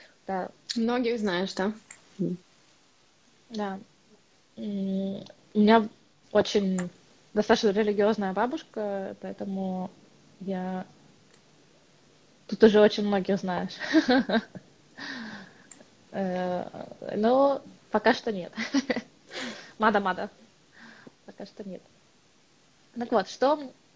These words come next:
Speaker 1: что, как вообще здесь очутилась? Э,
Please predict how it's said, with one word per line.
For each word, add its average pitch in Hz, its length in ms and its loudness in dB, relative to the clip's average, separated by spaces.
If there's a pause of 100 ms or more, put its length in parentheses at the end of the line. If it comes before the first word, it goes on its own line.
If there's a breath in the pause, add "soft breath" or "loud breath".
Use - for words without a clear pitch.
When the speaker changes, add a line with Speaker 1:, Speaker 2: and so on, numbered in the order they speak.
(120)
Speaker 1:
что, 269 300 0
как 240 200 -4
вообще 233 240 -4
здесь 208 220 -6
очутилась? - 640 -12
Э, 190 580 2